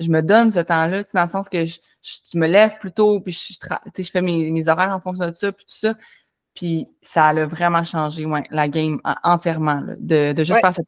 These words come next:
Speaker 1: changement-là.
Speaker 2: Absolument. Puis, puis d'autres choses que je vais regarder beaucoup, encore là, c'est encore dans les comportements, c'est encore dans,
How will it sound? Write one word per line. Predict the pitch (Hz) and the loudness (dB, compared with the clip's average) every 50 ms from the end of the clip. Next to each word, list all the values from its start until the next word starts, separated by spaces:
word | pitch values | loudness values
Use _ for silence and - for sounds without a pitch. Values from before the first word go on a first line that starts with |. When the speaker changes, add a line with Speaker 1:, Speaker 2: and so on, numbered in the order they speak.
| _ _ | _ _
Speaker 1:
changement-là. | - 160 156 156 160 151 147 147 143 139 - _ _ _ _ _ _ _ _ _ _ _ _ _ _ _ _ - | -2 -2 -2 0 0 0 0 0 0 -2 -6 _ _ _ _ _ _ _ _ _ _ _ _ _ _ _ _ -2
Speaker 2:
Absolument. | 214 202 - 220 214 202 185 180 208 220 | -2 2 4 4 4 6 4 4 2 2
Puis, | - 226 220 214 208 - - - - | -2 -6 -4 -4 -4 -4 -6 -8 -10
puis | - 208 202 | -8 -6 -6
d'autres | 185 185 185 208 208 220 208 - | 0 4 6 6 6 6 6 6
choses | 240 226 247 247 240 | 6 6 6 6 4
que | - 233 202 | 4 2 4
je | 196 | 6
vais | 190 | 4
regarder | 190 190 180 170 185 196 | 4 6 6 4 4 2
beaucoup, | 185 180 196 190 - - 233 254 | -2 -6 -8 -8 -4 0 2 4
encore | 240 180 175 - 190 180 190 | 4 4 4 2 2 2 2
là, | 196 208 | 0 -2
c'est | 214 - 185 | -2 -2 -4
encore | 175 175 - 185 208 226 | -4 -2 2 2 4 4
dans | 226 220 | 4 2
les | 214 208 | 0 2
comportements, | - 208 190 - 196 - - 180 185 180 196 220 - | 2 0 0 0 -4 -6 -6 -4 -2 -2 -2 -2 -2
c'est | - | -4
encore | 202 - 202 202 208 | -4 -4 -2 -2 0
dans, | 208 185 165 165 | 0 0 0 -2